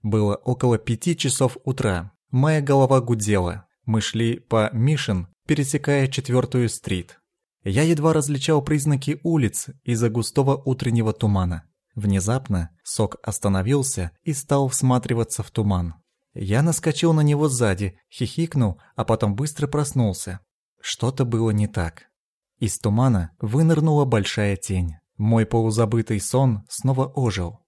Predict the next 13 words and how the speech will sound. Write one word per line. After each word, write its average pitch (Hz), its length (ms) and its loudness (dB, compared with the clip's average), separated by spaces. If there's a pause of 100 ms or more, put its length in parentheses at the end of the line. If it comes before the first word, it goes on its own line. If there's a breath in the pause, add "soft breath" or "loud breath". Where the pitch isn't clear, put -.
Однако 151 460 0
он 160 300 2
исчез, 117 560 -4 (160)
когда 107 280 -2
из 104 140 -2
тумана 120 380 2
появилась 120 440 0
вторая 131 420 0
тень, 87 360 -4 (340)
затем 95 380 -2
третья. 101 580 -4 (380)
Трое 139 340 2
мужчин, 120 560 -2